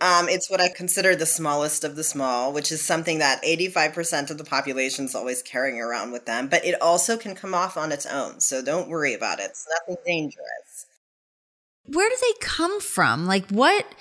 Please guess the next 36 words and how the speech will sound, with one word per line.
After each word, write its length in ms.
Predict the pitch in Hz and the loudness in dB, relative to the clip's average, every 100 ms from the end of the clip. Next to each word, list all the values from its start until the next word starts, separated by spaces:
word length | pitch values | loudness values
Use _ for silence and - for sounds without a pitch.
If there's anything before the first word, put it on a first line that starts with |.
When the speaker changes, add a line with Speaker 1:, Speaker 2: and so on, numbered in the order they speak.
| - - | -20 -2
Speaker 2:
what 220 | 311 494 - - | 2 2 2 2
is 220 | 320 262 | 4 4
an 140 | 254 | 4
entity? 460 | 185 196 170 156 151 | 4 4 2 -2 -2
Because 580 | 180 - 208 202 180 - | -2 2 6 6 4 4
I, 140 | 202 | 4
like, 360 | 208 131 208 - | 4 4 2 4
are, 240 | - 214 - | 6 4 4
I 140 | 180 220 | 6 8
don't 180 | 202 240 | 8 6
want 100 | 233 | 4
people 240 | 240 226 | 2 2
confusing 640 | 233 202 - 226 214 214 | 2 0 2 4 4 4
that 260 | 196 175 - | 6 6 6
with 260 | 190 - - - | 0 -2 -12 -4
just, 260 | 196 - | 0 0
like, 180 | 190 - _ _ - | -2 -4 _ _ 2
is 120 | 196 | 4
it, 100 | 208 | 4
it's 160 | 208 - | 2 4
different 280 | - 202 185 | 2 2 0
from 140 | 180 | 0
a 60 | 165 | -2
ghost. 480 | 110 - - - - _ - | -4 -4 -4 -4 -10 _ -4
Speaker 1:
Yes. 480 | 185 214 - - - | 4 4 4 0 2
So 180 | 214 190 | 2 2
deceased 460 | 196 269 311 330 | 2 2 2 2
people 240 | 294 269 269 | 0 4 4
are 300 | 254 185 180 | 6 4 4
deceased 400 | 175 143 131 - | 2 -2 -4 -6
people. 420 | 98 60 69 - _ _ _ _ _ _ _ - | -8 -8 -10 -10 _ _ _ _ _ _ _ 0
They 180 | 180 202 | 4 6
do 180 | 214 202 | 6 6
their 200 | 202 - | 6 6
own 220 | 170 170 | 4 2
thing. 360 | 165 123 90 | 0 0 0